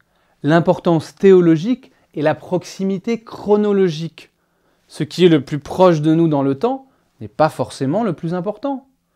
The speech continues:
Par exemple, l'histoire de Moïse est plus importante que l'histoire de Samson et Dalila, qui a pourtant eu lieu plus tard. Mais là, tu dis toi-même que l'ordre n'est pas si important.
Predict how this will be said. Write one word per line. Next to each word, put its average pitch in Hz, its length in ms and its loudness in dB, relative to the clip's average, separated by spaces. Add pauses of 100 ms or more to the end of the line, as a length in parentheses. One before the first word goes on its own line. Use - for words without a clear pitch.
(460)
Par 120 160 -8
exemple, 127 480 -8 (360)
l'histoire 170 380 0
de 151 80 -2
Moïse 156 600 -2
est 120 80 -10
plus 151 240 -6
importante 151 640 -6 (360)
que 151 100 -4
l'histoire 160 460 2
de 135 100 -2
Samson 170 440 -4
et 143 80 -2
Dalila, 127 540 -2 (240)
qui - 180 -14
a 135 60 -4
pourtant - 400 -12
eu 117 100 -10
lieu 135 220 -6
plus 190 160 -10
tard. 160 440 -4 (100)
Mais 175 200 0
là, 180 340 0 (260)
tu 190 160 -4
dis 180 160 -2
toi-même 202 440 0
que - 140 0
l'ordre 175 420 2
n'est 151 120 -2
pas 165 160 -4
si 165 180 -8
important. 190 520 -8